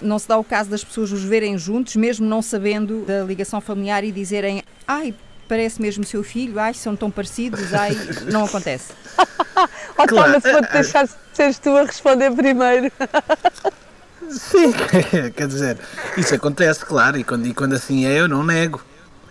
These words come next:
Speaker 3: Tenho, tenho maior orgulho em ser filho desta linda pessoa.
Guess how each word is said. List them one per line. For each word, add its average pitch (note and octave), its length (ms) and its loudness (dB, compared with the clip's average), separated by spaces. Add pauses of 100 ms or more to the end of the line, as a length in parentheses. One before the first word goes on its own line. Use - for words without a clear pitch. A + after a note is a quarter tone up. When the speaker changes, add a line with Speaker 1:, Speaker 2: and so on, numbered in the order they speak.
Speaker 3:
Tenho, B2 260 0
tenho C3 180 0
maior C#3 280 4
orgulho C#3 420 2
em D3 40 -4
ser C#3+ 180 -6
filho D#3 520 -6 (840)
desta D3+ 760 0 (500)
linda E3+ 320 2
pessoa. D#3+ 420 -4